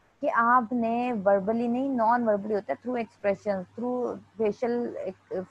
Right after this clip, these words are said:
facial features, ठीक है, और through signing आप उन चीज़ों को बता रहे हो, ये नॉन वर्बल है, ठीक है।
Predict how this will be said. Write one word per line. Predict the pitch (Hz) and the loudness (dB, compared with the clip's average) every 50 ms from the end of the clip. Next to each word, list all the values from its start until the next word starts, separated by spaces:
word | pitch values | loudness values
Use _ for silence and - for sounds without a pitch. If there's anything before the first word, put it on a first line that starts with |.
| _ - | _ -2
facial | 208 202 202 - 240 226 226 202 | -2 -2 -2 -2 -2 -2 -2 -2
features, | - 208 190 - - 214 208 202 196 202 - _ - _ - - - _ _ _ _ _ - | -4 -8 -10 -8 -4 -2 0 0 0 0 -4 _ -20 _ -20 -20 -20 _ _ _ _ _ -12
ठीक | 269 254 - | -10 -6 -2
है, | 302 302 277 - - 226 - - - | -2 -2 -2 -4 -10 -20 -10 0 4
और | 226 226 220 220 220 226 226 220 | 6 8 8 8 6 4 2 2
through | - _ - 247 247 247 208 - - | -2 _ -8 -6 -4 -4 -4 -4 -4
signing | 196 190 185 190 190 202 208 214 214 214 - - | -2 -2 0 -2 -2 -4 -4 -4 -4 -4 -2 2
आप | 196 202 202 214 208 - | 4 4 4 4 2 0
उन | 214 214 | -4 -4
चीज़ों | 202 - 202 180 180 190 190 | -4 -4 -4 -4 -4 -4 -4
को | 180 208 208 | -4 -4 -2
बता | 196 196 190 - 185 170 170 170 | 0 0 0 2 2 2 4 4
रहे | 170 175 175 | 2 2 0
हो, | 175 175 170 165 165 | 0 0 0 0 -2
ये | 165 175 185 202 208 214 | -2 -4 -4 -4 -2 -2
नॉन | 214 196 175 165 160 160 | 0 2 2 2 0 0
वर्बल | 156 156 156 151 156 151 | 0 -2 -2 0 -2 -4
है, | 151 151 165 165 160 - | -4 -2 -4 -6 -6 -8
ठीक | - _ _ _ - 240 226 - | -12 _ _ _ -12 -10 -8 -6
है। | 262 269 | -6 -6